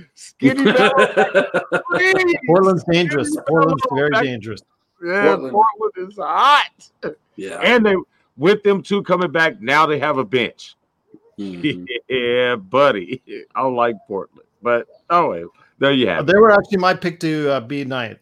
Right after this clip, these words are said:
Speaker 3: uh, to be in eighth place, uh, as far as to get into the playoffs. I think that's gonna be, uh, very tough for them to stop. I mean, I know they lost the other day to Boston in a hard-fought battle, but you're right. With, uh, Zach Collins and Jusuf Nurkic,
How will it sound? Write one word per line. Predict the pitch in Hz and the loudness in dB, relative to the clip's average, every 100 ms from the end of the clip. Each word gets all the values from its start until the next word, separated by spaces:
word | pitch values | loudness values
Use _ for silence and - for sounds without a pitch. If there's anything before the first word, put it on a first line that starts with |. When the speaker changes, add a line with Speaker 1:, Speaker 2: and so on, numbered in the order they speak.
| - | -18
Speaker 3:
uh, | 123 | -12
to | 156 | -8
be | 143 | -6
in | 147 | -6
eighth | 135 127 | -6 -8
place, | - 107 92 - - | -8 -10 -10 -18 -10
uh, | 101 101 | -8 -8
as | 101 | -10
far | - 117 113 | -6 -4 -2
as | 104 | -4
to | - | -8
get | 110 117 | -6 -4
into | 120 110 | -4 -6
the | |
playoffs. | - 117 101 101 - - | -8 -8 -6 -8 -10 -12
I | 107 | -14
think | 95 107 104 - _ _ _ | -10 -12 -12 -20 _ _ _
that's | - 117 | -6 -4
gonna | - 120 | -4 -4
be, | 113 117 113 110 | -2 -2 0 0
uh, | 104 | 0
very | 117 127 120 | 0 0 0
tough | 127 117 | -2 -4
for | 123 | -4
them | 113 107 | -4 -4
to | 101 | -6
stop. | - 120 | 0 2
I | 139 | 4
mean, | 143 143 | 2 2
I | 135 | 2
know | 151 156 | 4 6
they | 143 | 6
lost | 139 139 - | 6 2 0
the | |
other | 131 | -2
day | 120 127 | -2 -4
to | 117 | -2
Boston | 127 127 135 - 117 | 0 2 2 -2 -6
in | 113 | -6
a | 98 | -6
hard-fought | 120 117 - 104 113 | -4 -4 -4 -6 -2
battle, | 110 113 | -2 -2
but | 113 107 - _ _ _ | -4 -8 -10 _ _ _
you're | 131 | 0
right. | 139 127 120 | 4 4 2
With, | 127 160 165 - | 0 -2 -2 -4
uh, | 131 | -4
Zach | 117 139 143 | 0 0 0
Collins | - 143 147 151 151 - _ _ _ | -2 -2 0 -2 -6 -14 _ _ _
and | 131 127 127 - - | -8 -4 -6 -8 -6
Jusuf | 139 151 151 - | -4 -4 -6 -4
Nurkic, | 151 156 170 165 - | -6 -2 -2 -2 -8